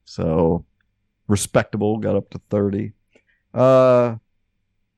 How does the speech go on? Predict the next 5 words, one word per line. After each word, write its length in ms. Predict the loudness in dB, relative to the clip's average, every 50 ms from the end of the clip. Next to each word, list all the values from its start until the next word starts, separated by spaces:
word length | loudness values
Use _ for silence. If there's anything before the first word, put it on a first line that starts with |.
| _ _ _ _ _ _ _ _ _ _ _ _ _ _ _ _ _ _ _ -6
after 320 | -4 -4 -4 0 2 4
a 80 | 4 2
banging 680 | 2 -2 -10 -10 -4 0 0 2 2 0 -2 -4 -6 -8
start, 640 | -8 -6 -2 0 0 0 -2 -4 -10 _ _ _ _ _ _ _ _ _ _ _ _ _ _ _ _ _ _ _ _ _ _ -8
Cliff, 460 | -6 -4 -2 -2 -4 -6 -10 _ -20